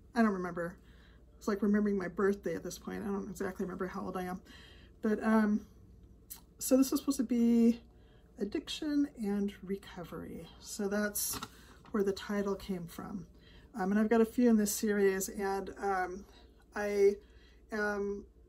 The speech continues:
this was done actually quite a while ago, but I'm gonna expand on this series. So, um, I've just been right now, 'cause it's spring, well, it's, flowers are just starting to bloom, but I'm starting to take more pictures of flowers. I've got so many pictures of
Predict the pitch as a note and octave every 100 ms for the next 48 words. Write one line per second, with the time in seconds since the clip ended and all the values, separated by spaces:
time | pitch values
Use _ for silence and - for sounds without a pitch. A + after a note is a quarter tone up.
0 | - A3+ C4+ A#3 B3 A3 A3 - A3+ G3+
1 | G3+ G#3+ G#3 G3+ G3+ G3+ G3+ - - A3
2 | G#3 - - F#3+ G3+ G3+ - - F#3+ F#3
3 | - - - - - - - G#3 F3+ D#3+
4 | D#3+ - - G#3 G3 F#3 F#3 - - -
5 | - - - F#3 F3+ F3 - - - -
6 | - G#3 A3 G#3 A3+ G3 F#3+ G3 G3+ G3
7 | F#3 G3+ G#3+ G3 F#3+ - - - G3 G3+
8 | G3 G3 F#3+ G3 - - - - - -
9 | - - - B3+ B3 A#3+ A#3 A#3 - A#3
10 | G#3+ G3 G3 G3+ F3 F#3 F#3 A3 G3 F#3+
11 | - F#3 F#3+ E3+ G3 - F#3+ F#3+ - A3
12 | A3 G#3+ G#3+ G3 - - - - G#3+ G#3
13 | G#3 G3+ F#3 F3+ F3 - - - - -
14 | - - G#3+ G3 - F#3+ F3+ F3+ - F#3
15 | F#3 F3